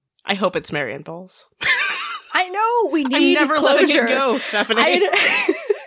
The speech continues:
Speaker 2: <laughs> you and I, we might be the only two Orphan Black fans out there, but you and I need closure on Marion Bowles.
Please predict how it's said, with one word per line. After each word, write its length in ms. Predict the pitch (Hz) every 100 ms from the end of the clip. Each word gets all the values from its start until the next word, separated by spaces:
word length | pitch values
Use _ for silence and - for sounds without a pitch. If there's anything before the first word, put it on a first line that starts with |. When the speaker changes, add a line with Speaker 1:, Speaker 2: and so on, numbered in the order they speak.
| 494
Speaker 2:
<laughs> 400 | - - - 466
you 220 | - 339 415
and 100 | 330
I, 440 | 311 269 226 202 -
we 160 | 277
might 180 | 294 277
be 100 | 294
the 120 | 269
only 280 | - 277 277
two 200 | - 285
Orphan 300 | 247 262 269
Black 200 | 233 226
fans 260 | - 233 226
out 180 | 220 208
there, 140 | 202
but 140 | 202
you 140 | 262 320
and 100 | 285
I 120 | 262
need 220 | 254 226
closure 460 | 262 240 226 214 196
on 180 | 220 214
Marion 300 | 202 202 202
Bowles. 440 | 180 - 254 -